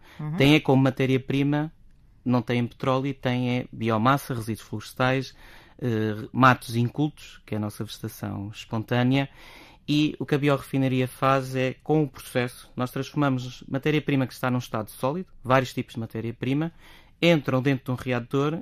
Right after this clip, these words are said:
Speaker 2: e, por ação de temperatura e de pressão, ele passa a um estado líquido e nós chamamos de um biopetróleo, ou um biocrudo.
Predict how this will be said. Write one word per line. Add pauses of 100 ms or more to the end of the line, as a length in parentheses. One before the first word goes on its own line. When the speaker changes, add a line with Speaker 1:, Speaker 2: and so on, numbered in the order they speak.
Speaker 2:
e,
por
ação
de
temperatura (100)
e
de
pressão, (460)
ele
passa
a
um
estado
líquido (400)
e
nós
chamamos
de
um
biopetróleo,
ou
um
biocrudo.